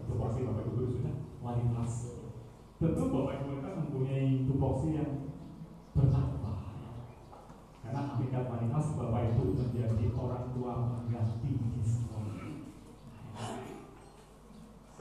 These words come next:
Kelas dua belas wabil khusus, alhamdulillah, insya Allah mulai minggu depan,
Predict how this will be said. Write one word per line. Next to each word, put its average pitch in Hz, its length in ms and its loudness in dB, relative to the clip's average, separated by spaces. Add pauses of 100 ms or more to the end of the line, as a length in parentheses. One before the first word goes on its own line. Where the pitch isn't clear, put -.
(480)
Kelas 165 320 2
dua 151 160 12
belas 208 160 12
wabil 143 320 12
khusus, - 420 2
alhamdulillah, 127 720 -4
insya - 240 -6
Allah - 240 0
mulai 123 240 -4
minggu 110 220 -4
depan, 170 180 0